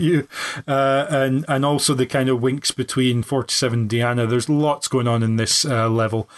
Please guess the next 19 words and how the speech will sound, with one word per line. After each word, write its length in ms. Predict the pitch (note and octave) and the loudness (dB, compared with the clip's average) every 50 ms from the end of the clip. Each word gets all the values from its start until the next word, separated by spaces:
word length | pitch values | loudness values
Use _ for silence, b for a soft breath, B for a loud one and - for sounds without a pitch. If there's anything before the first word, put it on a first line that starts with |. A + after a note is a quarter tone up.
| B B B B | B B B B
It's 320 | C3 B2 C3 C#3 - - | -2 -2 -2 -2 -2 -4
quite 420 | - - - - C#3+ B2+ C3 - - | -4 -2 -2 0 0 0 -2 -2 -4
spectacular. 680 | - - - B2 A#2+ - - B2 A#2+ - - B2+ A#2+ | -4 -4 -4 -4 -2 -2 0 0 0 0 -2 0 0
One 180 | A#2 C3 D3+ D#3 | 2 2 2 2
thing 160 | D#3+ E3 D#3 D3 | 2 2 2 2
I 20 | |
will 160 | C3+ C#3 C#3+ | 4 2 2
just 180 | C3 B2+ A#2 - | 2 2 0 2
say 120 | - B2+ | 2 0
before 260 | A2+ - - C3+ A#2+ | -2 -2 -2 0 0
I 60 | A#2+ A2+ | 0 2
hand 180 | A#2+ A#2+ A2+ C3 | 0 0 0 0
it 40 | C3 | 0
over 220 | B2+ A#2+ A#2 A#2+ | 2 2 2 0
to, 420 | A#2 - - B2 A#2 A#2 B2 A#2+ A#2 | 0 0 0 0 2 2 0 0 0
uh, 240 | A2+ A2+ A2+ A2+ A#2 - | 0 0 0 -2 -2 -4
you, 240 | C3+ B2+ A#2 C3 - | -4 -2 -2 -2 -2
you 240 | C#3+ B2 B2 A#2+ A2+ | 0 2 2 4 2
all, 200 | A2+ A2 G#2 | 2 0 -2